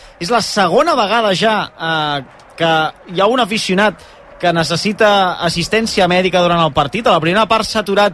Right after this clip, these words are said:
re, un minut, eh, l'enfrontament per aquesta qüestió, i ara sí que portem, ja et dic, una bona estona, eh, amb aquest, eh, aficionat que hi ha a la graderia. L'han enfocat també en algun moment.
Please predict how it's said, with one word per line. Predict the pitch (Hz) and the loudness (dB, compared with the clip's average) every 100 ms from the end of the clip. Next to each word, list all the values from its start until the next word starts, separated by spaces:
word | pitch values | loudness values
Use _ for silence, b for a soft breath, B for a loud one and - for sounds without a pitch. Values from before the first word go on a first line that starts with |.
| - | 2
re, | 196 151 | 2 2
un | 147 196 | 0 0
minut, | 202 196 196 - B B B | 0 2 0 -4 B B B
eh, | - 156 151 143 | -2 0 2 2
l'enfrontament | 165 170 180 170 175 208 | 0 0 -2 0 0 2
per | 196 | 2
aquesta | 175 185 - 196 175 | 2 0 0 2 2
qüestió, | 180 165 - 180 214 247 - | 0 -2 -2 0 2 0 -4
i | 156 | -2
ara | 143 160 | -2 -2
sí | - | -2
que | 180 170 151 139 117 | 0 2 2 0 -4
portem, | 135 156 147 139 127 117 - - 127 117 | -4 -2 0 -2 -4 -6 -10 -8 -6 -2
ja | 127 | -2
et | 139 | 0
dic, | 170 143 | 0 2
una | |
bona | 131 156 147 | 4 2 2
estona, | - 165 185 214 B B B - | 0 2 2 -2 B B B -12
eh, | - 143 135 127 123 120 117 113 123 | -4 -2 0 -2 -2 -2 -4 -4 -2
amb | 123 123 | -2 -2
aquest, | 127 165 - 170 | 0 -2 0 0
eh, | 151 143 139 | 2 2 0
aficionat | 170 165 170 175 247 - - | 0 0 2 2 2 -2 -4
que | 139 | -2
hi | 139 | 2
ha | |
a | 151 | 2
la | |
graderia. | 156 156 156 170 196 240 190 | 2 2 2 2 2 0 -2
L'han | 151 190 | -2 0
enfocat | 180 156 170 190 - | -2 -2 0 0 0
també | 143 151 190 | -2 0 0
en | 156 | 0
algun | 139 131 165 | 0 -2 0
moment. | 170 165 170 214 | 0 2 0 -2